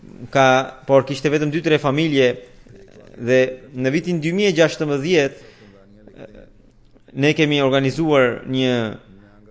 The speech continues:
mbledhje për tabligh dhe të pranishmeve u kam, u kemi treguar rëndësinë e kalifatit. Aty, ata u interesuan, shkuan tek një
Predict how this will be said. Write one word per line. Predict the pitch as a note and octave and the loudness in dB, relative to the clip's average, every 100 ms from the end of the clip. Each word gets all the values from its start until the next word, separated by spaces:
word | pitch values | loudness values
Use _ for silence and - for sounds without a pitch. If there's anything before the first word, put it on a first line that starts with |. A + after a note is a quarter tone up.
| A2+ | -8
mbledhje | A#2 C#3+ C3+ C3+ B2 | 2 4 4 2 0
për | B2 A2 | -2 0
tabligh | B2 A#2+ C#3 C3+ C3 - - | 0 2 0 -2 -4 -20 -20
dhe | G#2+ G#2+ B2+ B2+ - - - - _ E2 D2+ _ F2+ _ _ _ _ _ - - | -12 0 4 4 2 -10 -20 -20 _ -20 _ _ _ _ _ _ _ _ -20 -16
të | C3 | -6
pranishmeve | C3+ C#3 D3+ D3+ D3 C#3 B2 - - | 0 2 0 -2 2 2 2 -4 -12
u | B2+ | -4
kam, | C3+ B2 C#3+ | -2 -2 -6
u | |
kemi | C#3 C3+ | -4 -2
treguar | A#2 B2 D3 C#3+ B2+ A2+ G#2 | -2 -2 0 4 4 2 -2
rëndësinë | B2+ B2 F3 E3 | -2 -2 -4 -4
e | - B2+ B2 | -2 -2 0
kalifatit. | B2+ B2 E3 F3 D3 B2+ - - - - | 0 0 0 0 -2 -6 -10 -20 -20 -12
Aty, | C#3 C#3+ D#3+ D3 | -8 -6 -4 -2
ata | D3 F3 | 2 4
u | D#3+ | 4
interesuan, | D#3+ D3 C#3+ G#3 F3+ C3 A#2 - - - | 4 2 2 -2 -2 -2 -6 -20 -20 -20
shkuan | - F3 F#3 E3+ - | -6 -2 2 0 0
tek | D#3 D#3 | -2 0
një | D3+ C#3+ B2 | -2 0 -2